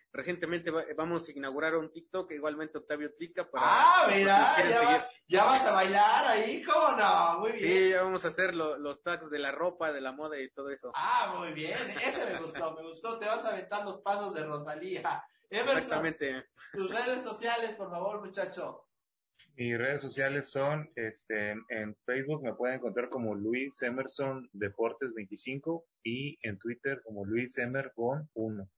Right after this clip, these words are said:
Speaker 2: Ahí está, ya se las aprendió muy bien. A mí me encuentran como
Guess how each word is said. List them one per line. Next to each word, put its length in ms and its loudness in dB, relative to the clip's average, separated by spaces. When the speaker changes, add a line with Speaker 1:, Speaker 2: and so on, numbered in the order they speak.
Speaker 2:
Ahí 140 -6
está, 320 -4
ya 80 -4
se 160 -8
las 200 -8
aprendió 480 -8
muy 180 -8
bien. 260 -6
A 80 -4
mí 140 -8
me 100 -6
encuentran 480 -6
como 560 -2